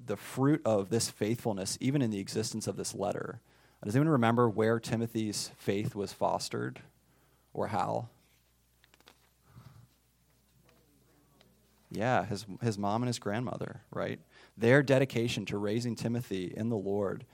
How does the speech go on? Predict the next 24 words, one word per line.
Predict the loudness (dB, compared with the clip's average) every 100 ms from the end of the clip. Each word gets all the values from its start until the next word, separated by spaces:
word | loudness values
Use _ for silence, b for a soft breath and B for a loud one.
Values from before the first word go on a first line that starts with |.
| b b b
is | -2 0
an | 0
example | -2 0 0 2 0
of | 0
the | -6
kind | -2 -2 0 0
of | -2 -2
impact | -2 -2 -2 -2 -4
that | -6
mothers | -2 0 0 -2
can | -6
have | -4 -4 -4
in | -8
training | -6 -6 -4 -6
their | -6
children | -2 -2 -2 -8 -14 b b b
for | -10 -2 -2
godliness. | -2 -4 -4 -6 -10 -10 -10 -10 -14 _ b b b b b _ -10
Um, | -8 -8 -2 4
in |
our | 6 6 4 -4
society, | -2 0 6 8 8 4 0
right, | -2 -2 0
we | 0 -2